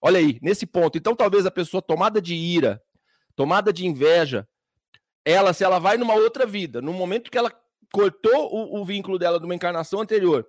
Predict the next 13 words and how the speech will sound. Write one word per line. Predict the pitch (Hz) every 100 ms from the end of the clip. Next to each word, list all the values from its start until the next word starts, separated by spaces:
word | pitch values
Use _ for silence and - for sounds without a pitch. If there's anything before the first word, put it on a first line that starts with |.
| _ _ _
num | 165
momento | 214 208 240 240
de | 208
ira | 254 226 269 208 143
total, | - 220 - 196 214 202
no |
meio | 170 214
de | 196
uma | 214
guerra | 143 156 180 139
que | -
seja | - 143 123
ali. | 123 127